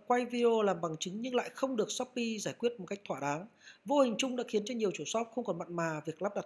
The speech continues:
camera. Anh Đỗ Đức Tùng, Bắc Giang, chủ shop một điện thoại bán trên Shopee là một trường hợp như vậy. Mở thùng hàng là một chiếc iPhone bảy trị giá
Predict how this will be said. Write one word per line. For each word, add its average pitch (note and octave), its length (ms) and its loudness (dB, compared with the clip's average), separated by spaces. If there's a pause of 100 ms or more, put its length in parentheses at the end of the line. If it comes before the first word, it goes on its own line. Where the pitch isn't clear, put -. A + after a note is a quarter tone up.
camera. F3+ 440 0 (500)
Anh B3 220 2
Đỗ B3 100 4
Đức D4+ 180 0
Tùng, F#3+ 200 2 (120)
Bắc A3 120 -4
Giang, G#3 300 2 (320)
chủ G#3+ 140 6
shop C#4+ 220 6
một B3 80 0
điện G#3 160 2
thoại G3 240 6
bán F3+ 180 4
trên A#3 140 -2
Shopee B3+ 400 0
là G#3 80 0
một F3 160 -2
trường F3 180 -2
hợp F3 160 -2
như A3 100 -4
vậy. G#3+ 160 4 (1000)
Mở A3 320 8 (120)
thùng A#3 160 0
hàng G#3+ 380 0 (420)
là G#3+ 140 8
một G#3 180 4
chiếc - 200 0
iPhone B3 280 4
bảy G3 300 6
trị F#3 200 -6
giá F3+ 220 2